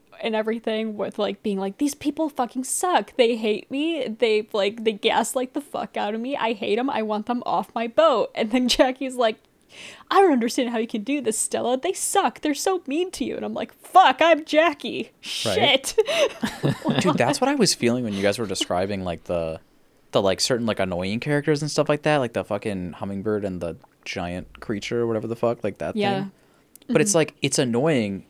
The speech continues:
Speaker 2: and it's, like, easy for us as critics to be like, "Well, I don't like the annoying thing." Fair. Super fair take.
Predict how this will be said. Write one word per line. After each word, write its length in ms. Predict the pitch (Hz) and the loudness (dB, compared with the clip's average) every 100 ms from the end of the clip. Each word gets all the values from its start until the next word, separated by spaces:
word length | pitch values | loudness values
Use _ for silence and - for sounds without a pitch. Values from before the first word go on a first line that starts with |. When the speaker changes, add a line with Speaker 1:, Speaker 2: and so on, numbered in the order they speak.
| - | -4
Speaker 2:
and 100 | 113 | -2
it's, 120 | 113 | 0
like, 180 | 123 113 | -2 0
easy 180 | 123 156 | -2 -2
for 220 | 151 107 | -2 -2
us 220 | 95 110 | 0 -2
as 240 | 104 92 - | -2 -6 -6
critics 440 | - 127 92 - | -4 -4 -4 -6
to 80 | - | -8
be 120 | 95 | -4
like, 460 | 92 95 90 90 - _ _ _ _ _ | -2 0 -2 -6 -14 _ _ _ _ _
"Well, 140 | 117 | 4
I 80 | 104 | 6
don't 100 | 139 | 6
like 200 | 156 160 | 4 0
the 60 | 104 | -2
annoying 300 | 92 107 90 | 0 -2 -4
thing." 280 | 92 110 135 _ _ _ _ _ - | -6 -6 -8 _ _ _ _ _ -6
Fair. 300 | 101 87 - | -4 -4 -8
Super 260 | - - 107 | -12 -8 -8
fair 180 | - 95 | -4 -4
take. 360 | - 82 - | -4 -8 -8